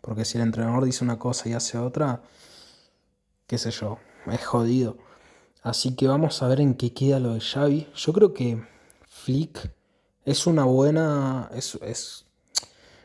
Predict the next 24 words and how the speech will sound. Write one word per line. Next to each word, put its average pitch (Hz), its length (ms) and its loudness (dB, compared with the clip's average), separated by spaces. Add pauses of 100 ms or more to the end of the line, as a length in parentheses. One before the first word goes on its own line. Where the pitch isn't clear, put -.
(120)
es 120 180 -2
un 147 120 4
entrenador 117 400 2
de 113 100 -2
lujo, 113 420 -2
Flick. 117 460 -8
A 101 100 -6
ver, 117 240 -2
es - 220 -8
uno 113 180 -2
de 107 60 -2
los 107 160 -8
tops. - 420 -6 (440)
Creo 123 180 -2
que 117 80 -2
se 117 140 -4
puede 120 160 -2
hacer 123 280 -2 (140)
cargo 120 360 -2
muy 120 280 2
bien 120 300 2
de 110 60 -2
este - 180 -10
Barça. 110 480 -6